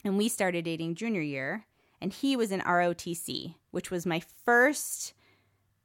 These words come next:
example, any connection with the military.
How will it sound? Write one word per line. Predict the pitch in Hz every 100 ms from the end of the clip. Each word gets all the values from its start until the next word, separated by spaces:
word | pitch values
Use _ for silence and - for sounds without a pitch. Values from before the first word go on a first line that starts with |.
| _ - 160 -
example, | 156 151 147 151 165 - 196 196 190 190 - _ _ _ _
any | 143 233 247
connection | 190 190 143 - 147 143 143 -
with | 165 165
the | 160
military. | 151 147 143 139 - -